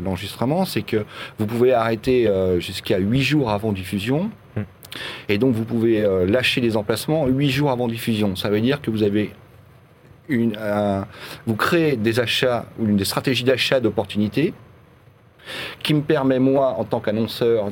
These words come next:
Speaker 1: de ten-, de, enfin, en tant qu'agence, de tenir discours à mon client annonceur. Voilà, je me suis engagé sur une négociation à moins quarante-cinq, euh, versus brut.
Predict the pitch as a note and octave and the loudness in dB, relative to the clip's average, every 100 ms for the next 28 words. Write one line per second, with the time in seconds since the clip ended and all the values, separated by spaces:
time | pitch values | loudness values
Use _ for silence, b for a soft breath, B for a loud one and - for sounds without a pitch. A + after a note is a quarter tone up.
0 | F#2+ A2 - B2+ A#2 G#2 G2 F2+ - G#2 | 0 -2 4 2 2 -2 -2 -6 -6 -4
1 | G#2+ G#2 G#2+ B2 E3+ G#2 C3+ C#3 D3+ C3+ | -2 0 0 0 -2 0 0 2 2 0
2 | - D3 A2 G2+ - A#2+ A#2+ A2 G2+ G2 | 0 2 2 2 0 0 0 2 0 0
3 | C#3 F3 - B B - B2 G2+ G#2+ G#2+ | 0 0 -2 B B 2 4 4 0 0
4 | C#3 B2 A#2+ A2+ A#2+ - G2 A2 A2 G#2 | 0 2 2 2 0 0 2 2 2 0
5 | A2 - A2+ F#2+ G#2 A2+ A2 A2 G2 G2 | -2 -2 -2 0 2 2 0 -2 -2 -2
6 | - G#2+ G2 - B B - F#2+ G2 F#2 | -2 -4 -4 -10 B B -4 0 0 -2
7 | G2+ F#2+ A2 E3 - | -4 -2 0 -2 -4